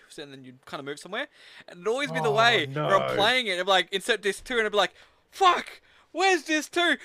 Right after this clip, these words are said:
Speaker 1: Rummage through everything, trying to find where the case was, and be like, "I finally found it!" And you run back, and you, like, pop it out and chuck it in, you're like, "Yeah!" But you're like,
Speaker 2: I'm hoping
Speaker 1: it took f-, so long to sometimes find it. You're like, "Fuck."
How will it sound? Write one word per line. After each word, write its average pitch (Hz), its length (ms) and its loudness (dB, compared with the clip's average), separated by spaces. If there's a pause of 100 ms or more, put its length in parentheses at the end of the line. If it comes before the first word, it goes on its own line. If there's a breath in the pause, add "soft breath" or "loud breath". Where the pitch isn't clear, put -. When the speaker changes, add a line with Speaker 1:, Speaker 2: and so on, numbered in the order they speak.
(100)
Speaker 1:
Rummage 240 540 6
through 247 240 2
everything, 226 420 4
trying 226 280 2
to 220 60 0
find 220 320 2
where 214 120 0
the 208 80 -2
case 220 360 4
was, 208 120 2
and 202 60 -8
be 202 40 -2
like, 202 200 6 (140 loud breath)
"I 294 100 -4
finally 339 540 4
found 330 440 4
it!" 277 160 6
And 262 80 -8
you 233 240 -4
run 269 580 2
back, 254 300 8
and 233 100 -8
you, 226 60 -4
like, 226 260 4 (220)
pop 240 240 -4
it 220 80 -4
out 208 100 0
and 160 140 -14
chuck - 340 -4
it 208 60 -8
in, 208 100 -12
you're 202 80 -6
like, 165 160 -8 (240)
"Yeah!" 220 600 4 (300 loud breath)
But 220 120 0
you're 220 100 -2
like, 202 260 4
Speaker 2:
I'm 220 40 -10
hoping 180 400 -4
Speaker 1:
it 110 80 -8
took 202 140 -6
f-, - 260 -20
so - 180 -6
long 175 220 -10
to 170 80 -20
sometimes 160 320 -12
find 156 300 -10
it. - 120 -12 (140)
You're 156 120 -20
like, - 200 -20
"Fuck." 220 320 -20